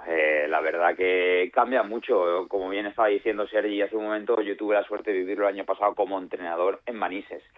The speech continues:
Y el hecho de tener a ese equipo profesional en tu campo, donde tú entrenas todos los días, donde los chavales de la escuela entrenan, que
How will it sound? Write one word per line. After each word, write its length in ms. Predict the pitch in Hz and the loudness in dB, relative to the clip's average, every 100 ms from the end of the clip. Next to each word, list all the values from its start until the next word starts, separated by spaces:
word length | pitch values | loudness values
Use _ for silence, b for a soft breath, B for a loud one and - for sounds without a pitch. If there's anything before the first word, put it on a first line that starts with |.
| B B _ _ | B B _ _
Y 160 | 170 131 | 0 2
el 140 | 107 | 4
hecho 280 | 113 - 127 | 2 2 2
de 120 | 117 | 4
tener 300 | 113 110 113 | 2 0 4
a 120 | 110 110 | 4 4
ese 180 | - | 0
equipo 340 | 110 117 117 113 | -2 0 0 -2
profesional 680 | 107 107 110 117 98 82 82 | -2 -2 -4 -2 -2 -4 -6
en 140 | 85 | -10
tu 180 | 98 92 | -8 -2
campo, 540 | 113 113 104 95 92 | 0 0 0 2 2
donde 260 | 98 95 92 | 2 -2 -2
tú 140 | 113 | -2
entrenas 400 | 107 123 117 107 | 0 0 -2 -2
todos 140 | 123 107 | 0 0
los 100 | 98 | 0
días, 220 | 110 90 | 0 0
donde 200 | 98 95 | -2 -4
los 120 | 87 | -6
chavales 300 | - 107 135 | -2 0 0
de 60 | 131 | 0
la 80 | 123 | -2
escuela 340 | - 127 110 | 0 0 2
entrenan, 600 | 95 101 120 113 98 92 | 0 0 0 2 -2 -2
que 840 | - 101 101 98 98 98 98 104 | -4 0 2 4 4 2 0 -4